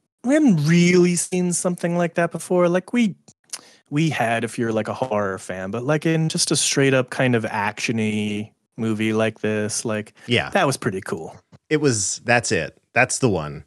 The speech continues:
Speaker 1: Yeah.
Speaker 2: There, yeah, I would say the only other cool, the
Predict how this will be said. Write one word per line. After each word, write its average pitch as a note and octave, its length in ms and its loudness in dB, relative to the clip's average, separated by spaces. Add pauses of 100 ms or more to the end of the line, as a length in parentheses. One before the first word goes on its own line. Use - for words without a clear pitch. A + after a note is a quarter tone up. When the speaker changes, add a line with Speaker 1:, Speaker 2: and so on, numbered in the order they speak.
(140)
Speaker 1:
Yeah. A#3 100 4
Speaker 2:
There, C3+ 200 2 (680)
yeah, C#3+ 160 6
I - 60 0
would D#3+ 160 0
say D#3 500 4 (460)
the C#3 180 4
only D3+ 240 6
other C3+ 160 4
cool, C#3+ 440 2
the A#2 180 -10